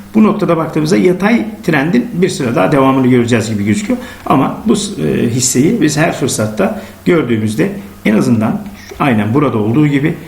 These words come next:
ertesi gün yükselebilecek, e, ihtimalini düşündüğümüzde sizlerle mutlaka paylaşmaya devam edeceğiz. Bunun dışında,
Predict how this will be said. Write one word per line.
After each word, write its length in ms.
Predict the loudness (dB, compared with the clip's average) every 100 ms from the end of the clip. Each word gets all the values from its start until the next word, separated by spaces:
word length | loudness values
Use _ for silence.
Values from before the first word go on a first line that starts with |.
| -14 -4
ertesi 460 | -2 0 0 2
gün 180 | 2 2
yükselebilecek, 840 | 0 0 0 0 0 0 -2 -4 -12 -20 -4
e, 240 | 0 2 2
ihtimalini 520 | 0 0 2 2 0
düşündüğümüzde 680 | 0 2 4 2 2 -2 -2
sizlerle 440 | -2 2 2 2
mutlaka 540 | -2 -2 -2 -2 -4 -2
paylaşmaya 500 | 0 0 -2 0 2
devam 200 | 2 0
edeceğiz. 300 | -2 -4 -10 -18 -20 -14 0
Bunun 260 | 2 2 0
dışında, 640 | 0 2 2 0 -2 -4